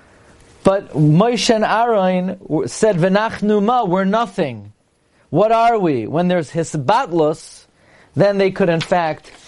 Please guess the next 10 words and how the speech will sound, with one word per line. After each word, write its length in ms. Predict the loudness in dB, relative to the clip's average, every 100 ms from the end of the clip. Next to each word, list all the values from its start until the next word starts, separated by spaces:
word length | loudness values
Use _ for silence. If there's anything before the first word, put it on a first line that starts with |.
| -20 -20 -2
be 240 | 0 2 2
equal. 340 | 0 -4 -4 -10 _ _ _ _ _ _ _ -20 -20 -20 -20 -20 0
The 80 | 0
Chayze, 840 | 2 0 2 2 2 2 0 -2 -10 _ _ _ _ -4
his 220 | -2 0
home 240 | -2 0
was 120 | 0 0
open 380 | 0 0 -2 0
to 120 | 0
all. 380 | 0 -2 -4